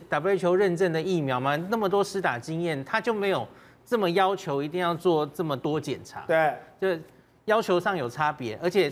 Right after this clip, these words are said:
Speaker 1: 高端是逐批，每一批都检查哦。每一批都要这样做，
Speaker 2: 不，
Speaker 1: 那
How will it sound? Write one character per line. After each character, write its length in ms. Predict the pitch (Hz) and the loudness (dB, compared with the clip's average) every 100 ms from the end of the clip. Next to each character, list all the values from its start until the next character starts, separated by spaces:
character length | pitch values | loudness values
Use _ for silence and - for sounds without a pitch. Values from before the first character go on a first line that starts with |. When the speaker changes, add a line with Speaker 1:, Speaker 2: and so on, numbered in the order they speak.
| - | 0
Speaker 1:
高 160 | 196 202 | 0 2
端 160 | 214 | 0
是 140 | 208 196 | -2 -4
逐 340 | - 170 190 | 2 2 2
批， 440 | 196 - 208 214 180 | 0 -6 -4 -4 -2
每 180 | 156 | -2
一 220 | 147 226 247 | 0 -2 -4
批 300 | - 226 226 | -2 0 2
都 120 | 214 | 2
检 220 | 175 123 | 2 -2
查 240 | 120 127 | 0 2
哦。 180 | 127 139 143 - - - | 2 -2 -6 -20 -20 -8
每 200 | 160 185 | -2 0
一 40 | |
批 220 | 226 - 220 | 0 -2 0
都 120 | 226 | 4
要 120 | 208 | 4
这 100 | 190 | 4
样 180 | 185 165 | 0 2
做， 240 | 190 170 | 4 4
Speaker 2:
不， 100 | 147 | 6
Speaker 1:
那 120 | 151 | 4